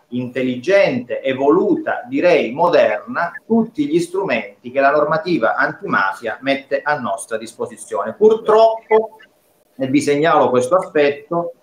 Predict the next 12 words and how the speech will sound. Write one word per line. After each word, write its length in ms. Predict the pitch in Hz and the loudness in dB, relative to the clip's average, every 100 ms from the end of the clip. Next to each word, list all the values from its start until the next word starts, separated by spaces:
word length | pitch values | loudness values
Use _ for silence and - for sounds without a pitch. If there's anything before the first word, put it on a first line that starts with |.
| _ _ _ | _ _ _
ancora 880 | 135 156 160 202 220 214 190 - - | -4 -2 0 4 4 4 2 -2 -10
si 180 | - 170 | -10 -6
vive 600 | 151 190 185 143 127 - | -4 -4 0 2 2 0
di 140 | 127 175 | -6 -4
un 100 | 170 | -4
simbolismo 880 | - 156 143 147 175 143 131 120 123 | -6 -4 2 2 2 0 -2 -4 -2
mafioso 640 | 135 135 170 170 151 120 107 | -2 0 2 2 2 -2 -2
pericoloso, 1040 | 180 165 - 147 123 104 - - 175 - _ _ _ | 2 2 2 2 2 0 -4 -8 -8 -10 _ _ _
nella 260 | 139 147 151 | -4 -2 -2
misura 380 | 160 160 190 | -2 -2 0
in 160 | 170 165 | 0 -2
cui 500 | 196 190 123 - | -4 -2 0 -2